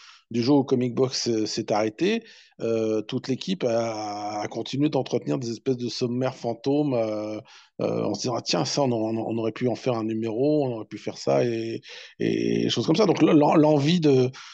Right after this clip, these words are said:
de faire Comic Box, elle, elle, elle, elle a jamais disparu. Après, c'était, c'était surtout une con-, une, une question, euh, euh, d'état de la, de la presse spécialisée, de, de, de choses comme ça,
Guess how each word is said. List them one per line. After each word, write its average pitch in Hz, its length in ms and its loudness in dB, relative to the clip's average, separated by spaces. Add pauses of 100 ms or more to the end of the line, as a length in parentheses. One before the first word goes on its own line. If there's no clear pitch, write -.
(140)
de 113 100 0
faire 123 180 -2
Comic 117 280 0
Box, 156 240 2
elle, 113 100 6
elle, 107 240 2
elle, 113 240 0
elle 113 160 0
a 110 60 0
jamais 117 220 0
disparu. 156 440 2
Après, 156 280 0
c'était, 117 380 -2 (400)
c'était - 320 -6
surtout - 280 -2
une 139 100 2
con-, 139 240 -4
une, 113 440 0
une 123 140 -4
question, 127 640 0
euh, 104 200 -2 (340)
euh, 98 460 -2
d'état 104 400 0
de 101 140 -4
la, 98 380 -2
de 92 140 -12
la 92 80 -2
presse - 320 -6
spécialisée, 113 880 0
de, 120 200 2
de, 107 140 -4
de 104 140 -6
choses 98 160 -8
comme 104 160 -4
ça, 170 280 0